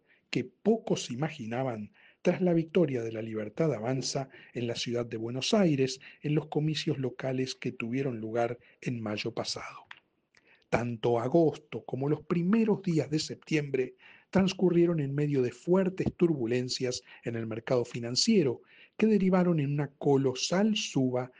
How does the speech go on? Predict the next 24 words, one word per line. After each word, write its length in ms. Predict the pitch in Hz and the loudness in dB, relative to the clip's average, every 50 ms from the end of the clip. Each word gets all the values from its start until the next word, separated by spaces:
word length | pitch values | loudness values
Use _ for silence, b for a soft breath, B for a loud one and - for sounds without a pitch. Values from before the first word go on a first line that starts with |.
| b b - | b b -4
de 100 | 123 120 | -4 -4
las 180 | 113 117 - - | -2 -4 -4 -6
tasas 340 | - 127 120 - - 120 - | -4 -6 -6 -8 -10 -10 -6
de 100 | - 143 | -6 -4
interés 540 | 143 135 131 123 110 117 117 113 - - b b b b b _ | -4 -4 -6 -6 -4 -4 -4 -4 -6 -10 b b b b b _
para 220 | - 156 147 151 | 0 0 0 -2
frenar 400 | - - 123 117 117 120 120 123 | -4 -6 -6 -4 -4 -4 -2 -2
el 100 | 117 113 | -2 -2
apetito 560 | 113 - - 113 - - 120 107 - 113 107 - | -4 -6 -8 -8 -8 -8 -10 -8 -8 -10 -10 -8
por 140 | - 110 | -10 -10
el 140 | 104 104 104 | -8 -8 -8
dólar. 320 | 101 101 98 95 95 - - - - _ _ b b b b b b b b b b b - | -8 -10 -10 -12 -14 -14 -12 -12 -14 _ _ b b b b b b b b b b b -8
En 180 | - - 120 | -6 -4 -4
ese 240 | 123 113 - - 120 | -4 -4 -4 -6 -4
mismo 340 | 120 127 127 - - 117 104 | -4 -4 -4 -6 -8 -10 -8
lapso, 560 | 104 113 139 147 - - - - 110 - b b b b b b | -6 -4 -4 -4 -4 -4 -4 -4 -6 -6 b b b b b b
siguieron 520 | - - - 226 220 226 254 254 226 214 | -10 -2 2 4 6 6 6 6 4 0
sucediéndose 880 | 190 - - 160 - - 131 120 139 151 156 151 143 - - - 151 147 | -2 -2 -4 -6 -4 -4 -2 0 0 0 0 0 -2 -4 -2 -2 -2 0
las 160 | 147 135 - | -2 -2 -4
derrotas 480 | 127 113 110 117 120 123 127 - - - | -6 -6 -4 -2 -2 -2 -2 -2 -6 -6
parlamentarias 920 | - - 127 123 123 120 120 117 120 120 - 180 185 170 143 123 120 - | -6 -6 -6 -6 -6 -6 -6 -8 -6 -2 2 2 2 2 2 -2 -4 -6
para 200 | - 120 113 117 | -8 -10 -8 -6
el 80 | 113 | -6
oficialismo 840 | 110 - - 127 120 - 127 120 120 117 - - - 117 110 107 - | -8 -8 -8 -10 -8 -8 -6 -8 -8 -10 -12 -16 -18 -18 -18 -18 -20